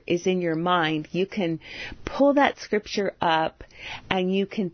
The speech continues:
think about it and meditate on it. And that's why memorizing is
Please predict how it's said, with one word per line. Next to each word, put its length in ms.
think 220
about 360
it 180
and 200
meditate 540
on 180
it. 200
And 180
that's 340
why 160
memorizing 720
is 140